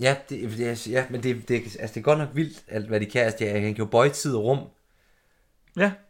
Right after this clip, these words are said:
Speaker 2: det kan han. Ja, han er, han er jo ren Gandalf. <laughs> Men, øh, hatten bliver tryllet stor, øh, fed effekt, og så slutter det. Fed effekt, fed slutning.
Speaker 1: Og så synes jeg virkelig, Troels Tøjer var, var fantastisk som, øh, Niels Holgersen. Og jeg,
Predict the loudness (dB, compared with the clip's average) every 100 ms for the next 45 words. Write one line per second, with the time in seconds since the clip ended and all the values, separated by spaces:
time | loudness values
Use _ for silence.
0 | _ -6 -2 2 2 0 -2 -2 -2 -4
1 | -6 -8 -6 -4 -4 -6 -8 -10 -8 -4
2 | -2 0 0 0 -2 -6 -6 -4 -2 0
3 | 0 0 0 -2 0 4 8 8 8 6
4 | 6 2 -2 0 2 2 2 -4 0 0
5 | 2 0 0 -8 -20 _ _ -2 -2 -2
6 | -2 -4 -4 -8 _ _ _ _ -2 2
7 | 2 2 0 -2 -16 -2 0 0 -6 -8
8 | -12 -14 _ 6 6 6 2 4 6 6
9 | 4 -2 -4 2 6 8 8 6 4 0
10 | -2 -4 -4 -4 -4 -4 -4 -4 -6 -8
11 | -6 -6 -8 -8 -6 -4 -4 -10 -14 -4
12 | 0 0